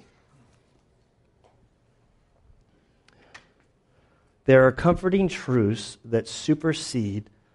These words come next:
our temporal lives. It's not about circumstances. It's about our fixed hope in Christ, and Christ is greater than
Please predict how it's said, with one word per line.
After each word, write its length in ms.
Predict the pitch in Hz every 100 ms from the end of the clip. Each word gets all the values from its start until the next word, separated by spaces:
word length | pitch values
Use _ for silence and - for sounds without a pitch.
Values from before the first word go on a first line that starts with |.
| _ _ _ _ _ -
our 120 | 110
temporal 520 | - 139 127 139 120
lives. 640 | 107 107 92 92 - - - _ _ _ _ _ _ _
It's 160 | - -
not 180 | 104 120
about 280 | 139 143
circumstances. 1120 | - - 143 - 117 - 98 90 - 92 - - _ _ _ _ _ _ _ - 1077 - - - _
It's 140 | - -
about 180 | 120 123
our 80 |
fixed 480 | 117 - - 160 -
hope 380 | - 143 123 -
in 160 | 110 107
Christ, 560 | - 120 107 98 -
and 160 | 113 104
Christ 560 | - 131 131 143 - - _ _ _
is 240 | 117 101 - 107
greater 720 | 110 120 131 139 139 101 95 - -
than 240 | 117 110